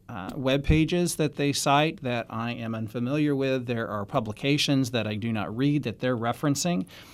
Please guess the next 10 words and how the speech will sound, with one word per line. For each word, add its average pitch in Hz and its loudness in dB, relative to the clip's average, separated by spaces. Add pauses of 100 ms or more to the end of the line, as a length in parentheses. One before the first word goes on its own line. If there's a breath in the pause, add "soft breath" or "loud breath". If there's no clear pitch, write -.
(220 loud breath)
And 143 2
so 156 4
there's 139 4
the 120 0
whole, 170 2
uh, 120 -4 (540)
resource 131 2
out 156 2
there 107 0
that 110 -4